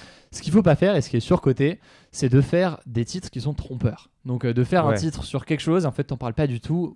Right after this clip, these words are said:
Speaker 1: ou, ou, enfin,
Speaker 2: Ouais.
Speaker 1: voilà, ce genre de choses. Ça, euh, ça va bannir, et de toute façon, l'algorithme de YouTube aujourd'hui, euh, du genre ne kiffe pas du tout, donc c'est, de toute façon, faut pas le faire.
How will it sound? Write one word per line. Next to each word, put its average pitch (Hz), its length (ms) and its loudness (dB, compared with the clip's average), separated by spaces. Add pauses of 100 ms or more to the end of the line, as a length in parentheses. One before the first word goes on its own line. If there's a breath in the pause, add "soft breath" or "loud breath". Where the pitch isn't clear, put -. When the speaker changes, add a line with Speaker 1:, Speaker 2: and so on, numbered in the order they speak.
Speaker 1:
ou, 123 60 -2
ou, 117 160 -2
enfin, 110 140 -4
Speaker 2:
Ouais. 117 80 2
Speaker 1:
voilà, 110 120 -4
ce - 100 -10
genre 135 100 0
de 123 40 -4
choses. 107 220 -8 (320 soft breath)
Ça, 160 300 4
euh, 135 40 2
ça 127 140 -2
va 113 80 0
bannir, 147 440 2
et 131 40 -2
de 123 100 -2
toute 147 140 -6
façon, 151 260 0
l'algorithme 135 460 0
de 113 60 0
YouTube 127 280 -2
aujourd'hui, 120 440 0 (340 soft breath)
euh, 110 400 -2
du 110 120 -6
genre 127 140 -2
ne 120 80 -4
kiffe 131 240 -8
pas 131 140 2
du 123 100 -4
tout, 160 140 -6
donc 127 120 -8
c'est, - 120 -12
de 107 60 -8
toute - 120 -10
façon, 147 120 -10
faut - 100 -18
pas - 80 -8
le 110 80 -10
faire. - 180 -16